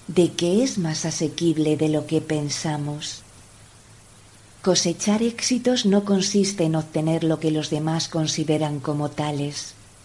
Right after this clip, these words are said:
sino en sentir en nuestro fuero interno que hemos logrado lo que pretendíamos. Y el primer y fundamental paso para esa cosecha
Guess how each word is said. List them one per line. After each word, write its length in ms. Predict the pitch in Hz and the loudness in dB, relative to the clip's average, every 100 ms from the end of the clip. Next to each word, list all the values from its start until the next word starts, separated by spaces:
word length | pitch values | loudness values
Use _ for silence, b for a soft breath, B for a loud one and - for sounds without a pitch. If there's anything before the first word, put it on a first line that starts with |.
| - | -10
sino 340 | - 185 165 | 0 2 4
en 100 | 156 | 2
sentir 460 | 143 160 151 196 226 | 0 0 0 0 2
en 140 | 202 | 2
nuestro 400 | 156 151 - 147 | 2 -2 -2 -4
fuero 320 | 131 190 220 220 | -4 2 4 4
interno 640 | 170 147 196 170 151 151 - - | 4 4 2 2 -2 -4 -12 -2
que 180 | 202 190 | 4 6
hemos 260 | 233 240 196 | 4 2 0
logrado 480 | 160 147 160 170 156 | 0 0 0 2 2
lo 160 | 143 | 0
que 120 | 147 131 | 0 -2
pretendíamos. 1200 | - 139 147 147 156 156 143 139 143 147 - - - - - - - - - - - - - | -2 -2 -2 0 0 0 0 -2 -4 -6 -10 -14 -20 -20 -20 -20 -20 -20 -20 -20 -20 -4 4
Y 140 | 190 | 6
el 100 | 156 | 6
primer 360 | 151 156 165 226 | 2 0 2 0
y 60 | |
fundamental 760 | - 208 160 147 143 139 190 196 | 0 0 0 -2 -4 -2 -2 -2
paso 420 | 196 208 - 156 | -2 -2 -2 -4
para 280 | - 139 143 | -4 -4 -2
esa 280 | 196 214 202 | -2 -2 -4
cosecha 640 | 180 - 202 196 151 | -4 -2 -2 -2 -6